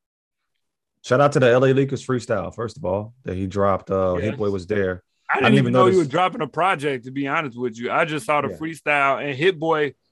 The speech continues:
Speaker 2: was there. I didn't even know they were dropping a project together.
Speaker 1: Yeah.
Speaker 2: But, um, he definitely did his thing.
Speaker 1: Yeah.
Speaker 2: You know what I'm saying? I mean, Sean is a good rapper.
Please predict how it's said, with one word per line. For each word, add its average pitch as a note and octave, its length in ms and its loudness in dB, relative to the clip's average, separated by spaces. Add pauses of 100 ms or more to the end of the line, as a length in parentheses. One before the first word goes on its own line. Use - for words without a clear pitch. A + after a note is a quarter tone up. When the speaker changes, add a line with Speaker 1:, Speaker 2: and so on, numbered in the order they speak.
Speaker 2:
was C3+ 260 -4
there. D#3 380 4
I F#3 220 2
didn't G3+ 120 0
even F3+ 180 -2
know E3+ 160 0
they E3 120 0
were D3 100 -4
dropping C#3 340 -4
a B2+ 80 -10
project B2 440 -6
together. G2+ 380 -8 (460)
Speaker 1:
Yeah. G2+ 160 -12
Speaker 2:
But, C#3+ 420 0
um, C3 640 -4 (1500)
he C#3+ 120 -2
definitely C#3 400 -2
did A#2+ 220 -4
his C3 140 -8
thing. C3 420 -8 (640)
Speaker 1:
Yeah. - 200 -8 (140)
Speaker 2:
You C3 100 -12
know C#3+ 80 -8
what C#3+ 60 -8
I'm C3+ 60 -10
saying? C#3 520 -4
I C3+ 80 -8
mean, D#3 360 -4
Sean F#4+ 360 -4
is D#4+ 120 -4
a C4+ 60 -4
good E3+ 280 -4
rapper. E3+ 400 -4